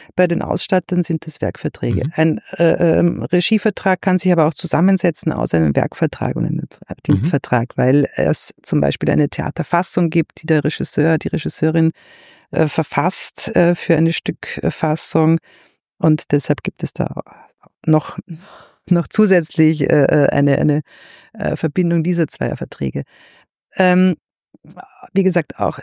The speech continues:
Speaker 1: die Verwaltung, die Kolleginnen in der Buchhaltung, äh,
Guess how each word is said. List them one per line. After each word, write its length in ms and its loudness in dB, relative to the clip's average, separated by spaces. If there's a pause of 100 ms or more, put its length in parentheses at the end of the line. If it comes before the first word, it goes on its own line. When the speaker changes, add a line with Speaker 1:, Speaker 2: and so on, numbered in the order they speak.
Speaker 1:
die 160 -2
Verwaltung, 840 0
die 180 -2
Kolleginnen 720 2
in 140 -4
der 100 -2
Buchhaltung, 1000 2
äh, 380 2